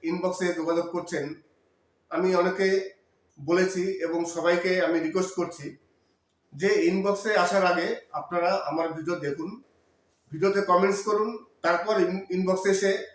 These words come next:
আপনাদের যদি কোনো সমস্যা থাকে, তাহলে অবশ্যই আমি শুনবো। আমি মোটামুটি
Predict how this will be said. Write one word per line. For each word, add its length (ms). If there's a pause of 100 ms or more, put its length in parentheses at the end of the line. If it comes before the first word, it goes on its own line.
(140)
আপনাদের 400
যদি 220
কোনো 200
সমস্যা 400
থাকে, 280 (720)
তাহলে 240
অবশ্যই 460 (240)
আমি 240
শুনবো। 380 (680)
আমি 220 (880)
মোটামুটি 540